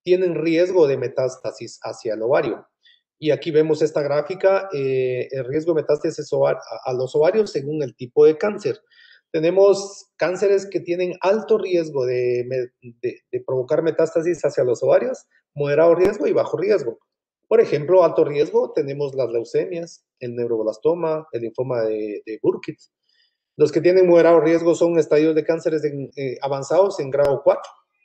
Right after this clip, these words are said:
cáncer de colon, adenocarcinoma de cervix, eh, y linfomas no Hodgkin, eh, eh, como moderado riesgo.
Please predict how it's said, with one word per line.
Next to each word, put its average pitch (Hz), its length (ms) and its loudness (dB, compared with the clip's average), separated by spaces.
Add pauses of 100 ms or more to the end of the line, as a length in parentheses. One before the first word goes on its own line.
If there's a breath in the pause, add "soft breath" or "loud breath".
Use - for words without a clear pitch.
(120)
cáncer 151 340 0
de 131 120 -6
colon, 190 560 -2
adenocarcinoma 139 760 -2
de 120 80 0
cervix, 165 560 -4 (400)
eh, 131 420 -2 (180)
y 147 140 -10
linfomas 147 480 2
no 143 100 -2
Hodgkin, 202 540 -2 (100)
eh, 123 260 -2 (420)
eh, 113 260 -4 (440)
como 135 200 -4
moderado 120 400 2
riesgo. 104 440 -4